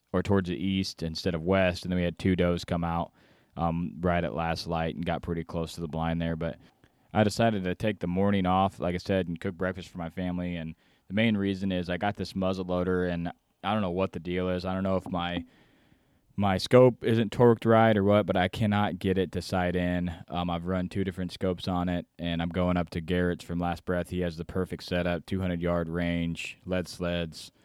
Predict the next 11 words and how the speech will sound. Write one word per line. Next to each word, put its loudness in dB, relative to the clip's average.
Um, -2
and -2
he's 0
a, -2
he's -2
a 0
gun 0
wizard. -2
Guy, 0
guy 0
ha-, -4